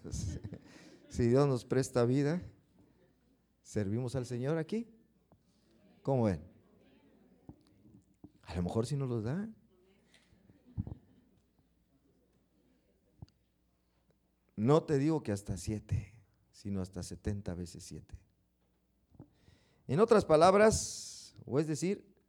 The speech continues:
no le pongas límite al servicio a Dios.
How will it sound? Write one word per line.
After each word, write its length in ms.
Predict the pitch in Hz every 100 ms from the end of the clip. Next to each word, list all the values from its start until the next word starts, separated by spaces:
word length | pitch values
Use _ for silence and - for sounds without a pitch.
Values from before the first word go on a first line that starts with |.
| _ _ _ _ _ -
no 380 | 123 170 202 190
le 160 | 151
pongas 540 | - 147 175 170 151 135
límite 440 | 135 156 151 135
al 100 | 110
servicio 480 | 98 98 107 123 113
a 40 |
Dios. 640 | 92 92 - - - -